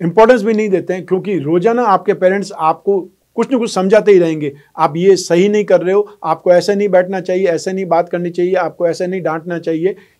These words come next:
ये सब कुछ घर वाले निरंतर बोलते हैं, क्योंकि वो आपका हित चाहते हैं। लेकिन बाहर वाले जब आपकी कमी बताते हैं, तब वो आपके शुभचिंतक के साथ साथ आपके दोस्त होते हैं, इसलिए वो आपके बारे में ऐसी बात बोल सकते हैं। तो उनको समझिए और अपने आप में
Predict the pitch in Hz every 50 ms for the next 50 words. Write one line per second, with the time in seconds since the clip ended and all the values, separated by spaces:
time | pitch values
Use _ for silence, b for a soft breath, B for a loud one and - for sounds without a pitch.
0 | b - 175 226 220 226 - 208 - - 226 175 143 156 143 151 165 170 180 175
1 | 165 160 165 180 202 196 208 196 180 156 156 147 139 165 160 160 147 - 170 165
2 | 170 175 147 123 139 175 190 - 156 147 139 - - 165 165 143 127 160 - -
3 | - - 160 139 135 - 131 110 - _ _ _ - 147 170 170 196 165 139 135
4 | 139 156 190 226 226 226 226 226 208 165 202 202 - - - 160 151 160 165 -
5 | - 165 175 175 175 196 233 220 180 170 - 170 156 147 151 175 208 226 b b
6 | b _ - 180 185 160 165 175 175 170 - - 143 151 151 - 170 160 - -
7 | 190 170 - 208 202 190 196 196 170 - 180 - - 165 160 156 - 170 160 151
8 | 147 135 139 _ 151 139 139 170 190 185 - - 143 135 - 151 175 175 b b
9 | b b - 165 - 196 190 190 175 156 156 139 131 131 _ - 147 143 135 127
10 | 131 139 143 147 131 127 - 135 131 127 123 120 - 131 131 135 127 - 135 -
11 | _ - 117 117 _ _ _ _ _ - 165 170 170 _ _ _ _ 196 180 196
12 | 208 196 202 202 180 185 - - 170 175 185 180 208 214 226 226 B B B B
13 | B 160 151 165 156 160 - 170 160 156 143 143 139 147 165 165 180